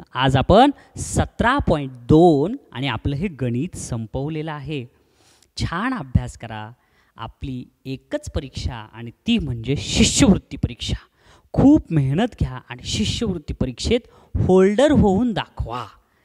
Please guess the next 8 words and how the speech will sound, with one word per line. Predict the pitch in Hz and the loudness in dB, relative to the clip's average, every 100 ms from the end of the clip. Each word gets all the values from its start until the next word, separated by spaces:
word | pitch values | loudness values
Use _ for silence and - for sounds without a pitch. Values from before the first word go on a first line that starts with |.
| _ | _
लक्षात | 131 - - - | -12 -6 -4 -2
आलं? | 208 403 _ - _ _ | -2 -4 _ -20 _ _
मग | 123 - | -10 -4
त्यासाठी | 135 156 - 151 - 294 - _ - | -2 0 0 2 2 0 -6 _ -12
आपल्या | 123 151 185 196 | -4 -2 -4 -6
शाळेचा | - 123 120 135 143 220 - | -8 -6 -6 -6 -6 -8 -6
अभ्यासक्रम | 120 107 123 123 - 135 | -6 0 0 0 -10 -8
पण | - 226 | -4 -4